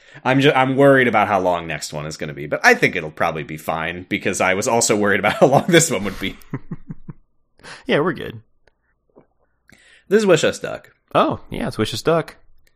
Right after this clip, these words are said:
Speaker 1: This is the segment where we try to sound like Donald Duck as best we can. Uh, I mean, it's gotta be a Xigbar line this time, or a Bra-, a Braig line, right?
Speaker 2: Yeah, let me look. Let me look.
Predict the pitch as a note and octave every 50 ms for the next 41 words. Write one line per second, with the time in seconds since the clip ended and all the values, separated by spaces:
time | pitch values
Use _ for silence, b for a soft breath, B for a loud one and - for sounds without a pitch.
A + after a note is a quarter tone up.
0 | _ _ _ _ _ _ _ - C3 C#3 D3+ F3+ E3 D#3+ D#3 - - E3+ D#3 D3+
1 | B2 G2+ A2 A2+ G#2 G#2+ G#2 - - A2 A2 A2 A2 G#2+ - A#2 - A2+ G#2+ G#2+
2 | G#2+ G2+ G#2 A2+ G2+ G2+ G2+ G2+ G#2+ A#2 A2+ G#2+ - F2+ F#2 - G#2 - - -
3 | F#2+ F2+ - G#2+ G2+ D#2+ C2 D#2 - - _ _ _ _ _ _ _ _ - -
4 | _ _ _ _ _ _ _ _ _ _ _ _ - F#2+ F#2 F2+ F2 F2 F2 E2+
5 | F2 F2 - _ _ _ - G#2+ A2 A#2+ A#2+ A#2+ B2 - - C3+ C#3 C#3 B2+ A#2+
6 | A2 F#2+ F2 E2 F#2+ G2 F2+ D#2+ D#2+ D2+ D#2 D2+ D2+ C#2+ C#2+ C#2 C#2 D2 - -
7 | - D#2+ D2+ D2 - - E2 D#2 - E2 D2+ F#2 F2+ F#2 F#2+ F#2 E2 - - C#2+
8 | C2 - B1+ C#2 D2+ D#2+ E2 F2+ F#2 F#2+ - - _ b b b b b b b
9 | b b _ - A2 A2 A2 A2 A2 G#2 G2+ F#2 F2 E2 D#2+ D2 C#2 B1 C2 F#2+
10 | A2 A#2 A2+ A2 G2+ F#2 F2+ F2+ F2 D#2+ C2 A1+ G#1 - - - - - - G2+
11 | G2 F2+ - F2 F2+ E2+ D#2+ D2+ D#2+ D#2+ E2+ E2 E2+ D#2+ C#2+ C#2+ C#2 B1+ B1 B1
12 | A#1+ G#1+ G#1+ _ - -